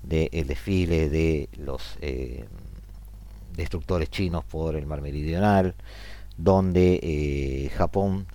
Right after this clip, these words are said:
busca armarse contra reloj, donde de alguna manera Singapur e Indonesia empiezan a jugar un papel importante. En fin, el Indo-Pacífico que nos sigue llamando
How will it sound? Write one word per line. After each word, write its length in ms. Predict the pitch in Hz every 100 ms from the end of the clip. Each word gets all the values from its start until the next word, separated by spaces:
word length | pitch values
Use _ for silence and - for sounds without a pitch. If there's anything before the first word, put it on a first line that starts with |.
| -
busca 520 | 117 117 - 85 92 - - -
armarse 520 | - 76 80 82 - 71
contra 260 | 73 71
reloj, 520 | 71 73 78 76 - - - - - - - - -
donde 440 | - 76 76 78 73
de 80 |
alguna 200 | 71 78
manera 460 | 73 78 82 80 78 -
Singapur 540 | - 69 73 78 76
e 100 | 78 -
Indonesia 480 | 73 71 71 76 82
empiezan 300 | 67 71 71
a 20 |
jugar 460 | - 76 80 78 - - - - -
un 120 | 71 67
papel 340 | 65 - 73
importante. 760 | 73 73 71 85 85 80 80 80 - - - - - - - - - - -
En 320 | 85 80 82
fin, 200 | 120 80 - - - - -
el 120 | 95
Indo-Pacífico 720 | 98 98 90 87 95 98 92
que 120 | 82 82
nos 120 | 78
sigue 300 | - 98 90
llamando 540 | 87 87 92 87 87